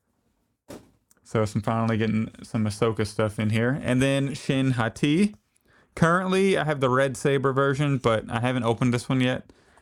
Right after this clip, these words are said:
specifically because I kinda wanna buy an orange saber version at Walmart and then just do a return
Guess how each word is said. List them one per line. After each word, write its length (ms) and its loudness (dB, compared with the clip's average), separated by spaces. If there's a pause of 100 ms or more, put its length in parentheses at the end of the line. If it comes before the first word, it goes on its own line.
(140)
specifically 720 0
because 520 0
I 120 0
kinda 340 -2
wanna 220 0
buy 260 0
an 100 0
orange 340 0
saber 280 0
version 220 2
at 80 2
Walmart 420 2
and 120 2
then 280 2
just 240 0
do 160 2
a 60 2
return 580 2